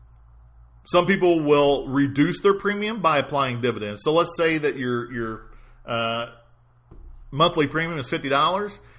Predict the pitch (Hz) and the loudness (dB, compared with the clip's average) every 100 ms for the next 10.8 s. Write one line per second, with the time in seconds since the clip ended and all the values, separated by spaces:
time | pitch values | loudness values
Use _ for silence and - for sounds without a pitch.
0 | - 147 156 170 160 139 135 185 160 143 | -4 -2 2 2 2 -2 0 0 -2 -4
1 | - 156 139 170 190 113 92 57 - - | -6 -8 -4 -2 0 -4 -6 -12 -18 -20
2 | - - 139 156 143 - 151 170 180 196 | -18 -8 -6 0 -2 2 4 6 6 2
3 | 190 151 127 170 170 120 117 123 143 139 | 0 -6 -2 0 2 2 -2 -2 -2 -2
4 | - 175 135 127 123 131 127 123 151 156 | -4 -6 -6 -8 -4 -4 -4 -2 2 2
5 | 151 135 151 135 - 170 170 117 113 - | 0 0 0 0 0 0 0 -4 -8 -10
6 | 120 113 107 107 147 - - - - - | -10 -4 -4 -2 -4 -6 -12 -18 -18 -20
7 | - - - - 131 127 147 160 156 170 | -20 -20 -20 -14 0 2 2 0 -2 -2
8 | 160 165 165 170 170 156 160 139 104 107 | -2 -6 -6 -2 -2 -4 -6 -6 -6 -8
9 | 101 98 - - - - - 165 185 - | -12 -12 -16 -18 -20 -20 0 2 2 -2
10 | - 165 170 170 180 180 180 - | -12 -10 -8 -4 -4 -2 -4 -4